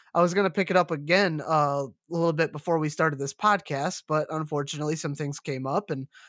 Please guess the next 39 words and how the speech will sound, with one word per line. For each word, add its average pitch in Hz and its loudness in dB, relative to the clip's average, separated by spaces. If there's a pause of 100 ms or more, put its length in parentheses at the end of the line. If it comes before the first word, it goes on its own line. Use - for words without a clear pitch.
(160)
I 160 0
didn't 160 0
get 147 -4
a 147 -2
chance 151 -2
to 139 -8
pop 143 0
it 131 -8
open. 156 0
But 135 -4
it's 165 -6 (120)
definitely 208 2
a 156 -4
game 165 0
that 151 0
I 143 -2
plan 156 -2
to 139 -6
play 131 -4
more 165 0
of, 311 -2 (360)
just 208 4
like 196 2
Hades, 220 0 (160)
which 170 0
I 170 6
was 156 0
addicted 175 -2
to 220 0
for 165 -6
quite 160 0
some 147 -4
time 170 -2 (360)
after 165 2
I 156 4
picked 156 -4
that 185 2
game 151 -2
up. 143 -2